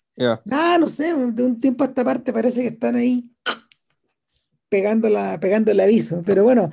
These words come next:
Speaker 2: es, funciona como buena cortina de presentación para Civil Cinema cuatrocientos cincuenta y seis.
Speaker 1: Eh, sí.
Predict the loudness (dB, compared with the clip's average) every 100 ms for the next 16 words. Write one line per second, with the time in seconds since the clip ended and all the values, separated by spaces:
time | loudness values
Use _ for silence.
0 | -10 -6 -4 -4 0 0 4 4 4 4
1 | 4 2 0 -2 0 0 0 0 -2 -6
2 | -6 -4 -4 -4 -4 -4 -6 -8 -14 -20
3 | -18 -8 -6 -6 -4 -4 -4 -4 -4 -4
4 | -8 -10 -12 -12 -8 -8 -8 -8 -10 -14
5 | _ _ _ _ _ _ _ _ _ _
6 | _ _ _ _ _ _ _ -16 -16 -20
7 | _ _ -6 -4 -4 -6 -12 _ -20 _
8 | -6 -2 -2